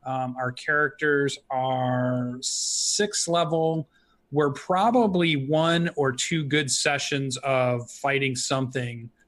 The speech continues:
a couple of Yuan-Ti war parties or something, and I bet we'd make seven pretty quick. Um, but it was a session filled with lots of puzzles. So we, we kind of encountered, like, in the first couple sessions,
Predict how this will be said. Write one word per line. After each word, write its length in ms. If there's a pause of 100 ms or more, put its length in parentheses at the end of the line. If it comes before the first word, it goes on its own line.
(120)
a 40
couple 300
of 80
Yuan-Ti 720
war 280
parties 440
or 60
something, 420
and 100
I 60
bet 240
we'd 220
make 160
seven 460
pretty 280
quick. 400 (560)
Um, 460
but 160
it 80
was 160
a 60
session 440
filled 600
with 240
lots 300
of 180
puzzles. 500
So 220
we, 320
we 160
kind 280
of 140 (140)
encountered, 580
like, 200
in 60
the 60
first 320
couple 220
sessions, 640